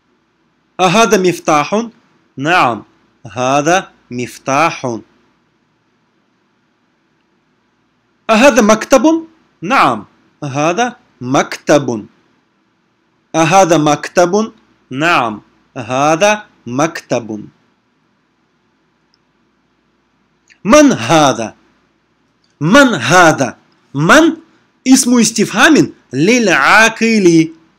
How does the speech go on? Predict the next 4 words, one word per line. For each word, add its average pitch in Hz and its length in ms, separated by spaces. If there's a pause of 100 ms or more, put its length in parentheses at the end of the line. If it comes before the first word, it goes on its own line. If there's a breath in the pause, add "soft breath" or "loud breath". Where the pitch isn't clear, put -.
(300)
للعاقل. 165 1200 (1160)
من 180 480 (1120)
اسم 220 260
استفهام 165 800